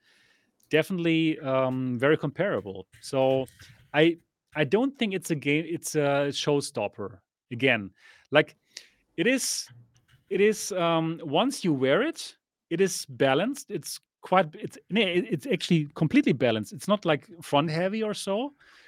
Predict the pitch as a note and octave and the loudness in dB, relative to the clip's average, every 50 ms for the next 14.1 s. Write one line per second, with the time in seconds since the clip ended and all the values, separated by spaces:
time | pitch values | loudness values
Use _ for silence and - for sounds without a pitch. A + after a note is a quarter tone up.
0 | - _ - - - F3+ F3+ F3+ F3+ F3+ C#3+ - _ _ _ _ _ - F3 G3 | -20 _ -6 0 4 4 6 6 4 2 -2 -6 _ _ _ _ _ -4 -2 0
1 | G3 C#3+ - - D3+ D3+ F3+ G#3+ G#3 - F3+ F#3 F#3+ F#3+ G3 E3+ D#3 D#3+ F3 G3 | 0 0 0 2 4 4 4 2 -2 -6 -6 -6 -4 -4 -4 -2 -2 -2 -4 -4
2 | G3+ - - - - _ _ _ _ _ D#3 D3+ D#3 D#3 D#3+ C#3+ C3 C3+ D3+ D#3 | -6 -8 -14 -20 -20 _ _ _ _ _ -2 0 0 0 0 -2 -2 0 0 0
3 | E3+ D#3+ - - - F3 F3 D#3 B2 A2 G#2 G2 - - - - - - - - | 0 0 -6 -6 -4 -2 0 0 0 0 -2 -6 -10 -16 -20 -20 -20 -20 -20 -20
4 | - - - _ - C#3+ D3 D#3 D3+ D#3 E3+ F3 C#3+ C3+ D3+ D3 D#3 E3+ F#3+ F#3+ | -20 -20 -20 _ 2 4 4 4 4 2 0 -2 -2 2 4 6 6 6 6 6
5 | A#3+ A#3+ A#3+ G#3+ E3 D#3+ - _ _ _ - C#3+ - - - F3+ F#3+ F3 - G3+ | 4 4 6 6 4 2 0 _ _ _ -12 -12 -10 -2 0 2 2 2 0 -4
6 | A#3 G3 C3+ C3+ C3+ B2 C3+ A3+ C#4 C#4+ G#3 E3+ C#3+ B2+ A#2+ - - - - - | -8 -6 -4 -4 -2 0 2 4 4 6 4 4 2 2 0 -2 -6 -6 0 2
7 | D3 C#3+ C#3+ - - - - - _ _ _ _ _ _ _ _ - - D3 C#3 | 2 2 2 0 -6 -18 -20 -20 _ _ _ _ _ _ _ _ -6 -2 -2 0
8 | C#3+ C3+ B2+ - E3+ D#3 - - D#3+ F3 F#3 D#3+ - - F3 F3+ G3+ - D#3 - | -2 -2 -6 -10 -18 -10 -4 -2 -2 -2 -2 -6 -8 -4 -4 -4 -4 -4 -4 0
9 | - F#3+ G3+ G3 G#3 E3+ - - - A#2+ - - F#3+ A#3+ D4 - - F3 C#3 B2+ | 0 0 2 0 -2 -4 -4 -4 -8 -8 -2 2 2 2 2 0 -2 -4 -4 -4
10 | A#2+ A#2 A#2 G#2 A2+ C3 D#3+ - _ - - - - _ _ - F3+ F3 - F#3+ | -4 -4 -4 -2 -2 -2 -4 -4 _ -16 -20 -20 -20 _ _ -6 -4 -4 -2 2
11 | F#3+ F#3+ F3 D#3 B2+ A#2 C3 D3+ D#3 D#3 D3+ D3 D3 C#3+ C3 - C#3 B2+ B2 B2 | 4 4 4 4 2 0 2 4 4 6 6 6 4 2 0 -2 -2 -2 0 0
12 | B2 B2 A#2+ - - - - _ _ _ _ _ _ - C3 C3 - - - D#3 | 0 -2 -4 -6 -12 -20 -20 _ _ _ _ _ _ 2 2 2 2 2 4 4
13 | D#3 D3 - - - G#3+ C4+ - G#3+ D#3 C3 A#2+ A2 - - A#2 G2+ G2+ G2 - | 4 4 2 0 0 0 2 2 2 2 2 2 0 -2 -6 -6 -6 -6 -8 -10
14 | - | -14